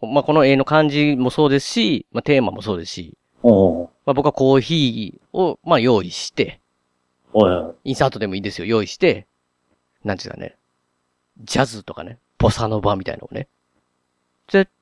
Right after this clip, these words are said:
Speaker 1: チャチャチャチャっていうのを、なんか、まあ、音楽をかけながら、やると、まあ、ちょっとおしゃれな気分にはなりますよね、自分がね。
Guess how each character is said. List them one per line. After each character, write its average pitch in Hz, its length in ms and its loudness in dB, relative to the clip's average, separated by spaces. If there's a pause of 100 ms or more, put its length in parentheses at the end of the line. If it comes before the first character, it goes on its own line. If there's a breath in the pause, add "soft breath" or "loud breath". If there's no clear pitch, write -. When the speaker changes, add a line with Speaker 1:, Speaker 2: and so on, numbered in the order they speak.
(200)
Speaker 1:
チ 165 100 2
ャ 160 40 2
チ - 160 -6
ャ 139 200 0
チ - 140 -2
ャ 120 40 -4
チ - 120 0
ャ 143 60 6
っ - 20 -4
て - 140 -4
い - 20 2
う 110 40 0
の 104 120 2
を、 98 40 0
な 92 200 -6
ん - 20 -14
か、 - 60 -12
ま 107 100 -2
あ、 104 80 -6
音 127 200 -2
楽 - 200 -2
を - 40 -10
か - 140 0
け 139 160 2
な 127 120 0
が 127 100 0
ら、 143 240 4 (1000)
や 135 120 4
る 139 120 -2
と、 151 260 2 (680)
ま 185 100 0
あ、 - 20 2
ち - 80 -4
ょ 180 40 4
っ 147 40 4
と 117 40 2
お 131 60 2
し - 80 -4
ゃ 175 80 4
れ 139 100 2
な 80 100 -8
気 - 120 -8
分 - 160 -14
に 85 80 -18
は - 60 -14
な 76 60 -8
り - 60 -16
ま 92 80 -18
す - 40 -20
よ 95 80 -14
ね、 92 60 -14
自 90 120 -16
分 - 100 -20
が - 100 -18
ね。 95 140 -18